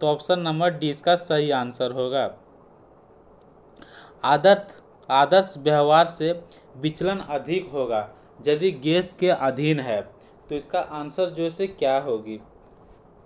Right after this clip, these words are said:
तो आदर्श व्यवहार से विचलन अधिक होगा यदि गैस, यदि गैस का अधीन है,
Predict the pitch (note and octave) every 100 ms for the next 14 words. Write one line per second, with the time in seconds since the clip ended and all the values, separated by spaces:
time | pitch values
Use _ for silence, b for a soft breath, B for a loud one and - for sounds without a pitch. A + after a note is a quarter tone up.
0 | - - - - - B B B - D3+
1 | D#3 - B2+ C3 F3 F#3 - C3 C#3 C#3
2 | D3 D#3+ E3 E3+ C#3 C#3 C#3+ E3+ C#3 C3
3 | D3+ E3+ D#3+ B2+ B2 D3+ D#3+ B B -
4 | C#3 D#3+ C#3+ D#3 F3+ E3+ - - - -
5 | - A#2+ C3+ C#3 D3 B2 D3 E3+ E3+ F#3
6 | D3 B2+ A#2+ B2+ C3 C3 D#3+